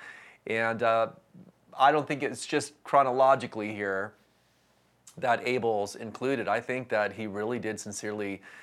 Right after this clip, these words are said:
consider Abel to be a great individual of faith. And, and yet, there's just one thing that, that Abel does. It's not even as if there's this whole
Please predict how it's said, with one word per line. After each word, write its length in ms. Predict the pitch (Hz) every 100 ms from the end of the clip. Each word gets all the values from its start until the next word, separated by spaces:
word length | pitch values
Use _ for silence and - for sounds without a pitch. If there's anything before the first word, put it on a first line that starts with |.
| - -
consider 520 | 127 113 131 127 110
Abel 300 | 107 120 120
to 80 | 101
be 160 | 107 101
a 40 |
great 440 | 90 95 101 120
individual 600 | 117 104 101 101 98 98
of 80 | 98
faith. 460 | - 127 110 92 -
And, 200 | 104 104 - - - -
and 220 | 139 147
yet, 540 | 147 165 190 147 151 -
there's 300 | 135 135 117
just 300 | - 139 -
one 300 | 120 131 147
thing 220 | 143 147
that, 360 | 135 120 - 107
that 160 | 123 120
Abel 240 | 117 117
does. 440 | 104 143 107 82
It's 160 | 101 -
not 200 | 127 127
even 320 | 131 120 123
as 340 | 104 120 123 104
if 380 | 135 113 104
there's 240 | - 113 113
this 160 | 113
whole 480 | - 123 113 113 110